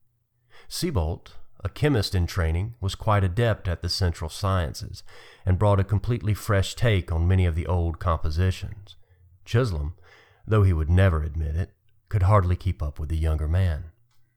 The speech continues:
In the spring of nineteen sixty-three, Chisholm surprised himself by taking samples of the new psychotropic compounds back to his home laboratory,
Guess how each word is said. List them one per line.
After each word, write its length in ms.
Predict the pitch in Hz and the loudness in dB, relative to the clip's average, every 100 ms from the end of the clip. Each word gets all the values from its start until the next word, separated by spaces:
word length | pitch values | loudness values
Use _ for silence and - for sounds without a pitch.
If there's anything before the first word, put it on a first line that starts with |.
| _ _ _ _ _ _ _ _ _ _ - | _ _ _ _ _ _ _ _ _ _ 0
In 100 | 110 | 2
the 80 | |
spring 340 | 107 - 180 180 | 2 2 2 4
of 120 | 95 | 6
nineteen 380 | 104 101 - 95 | 6 6 4 0
sixty-three, 920 | - 104 - 90 82 - 117 92 85 | 0 -2 -2 -4 -2 2 4 4 0
Chisholm 500 | - 123 117 110 98 | -2 -4 0 0 0
surprised 640 | - - - 127 123 107 | -2 -6 -2 0 0 0
himself 520 | 82 76 - 78 78 | -2 -2 -2 -2 -2
by 140 | - 85 | -2 0
taking 460 | - 107 - 82 | 2 0 2 -2
samples 520 | 78 113 107 104 85 80 | 0 2 2 0 -2 0
of 120 | 78 | 0
the 80 | 82 | 4
new 220 | 95 90 | 4 4
psychotropic 880 | - 92 85 - - 85 - - - | 2 -2 -2 -4 -2 -2 -2 -8 -12
compounds 640 | - 113 104 95 82 80 78 | -2 2 2 2 0 0 0
back 260 | - 85 - | -2 -2 -2
to 80 | |
his 200 | 85 82 | -4 -4
home 200 | 85 80 | -2 -2
laboratory, 760 | 76 92 101 87 - 71 - - | 0 2 2 0 -4 -8 -10 -14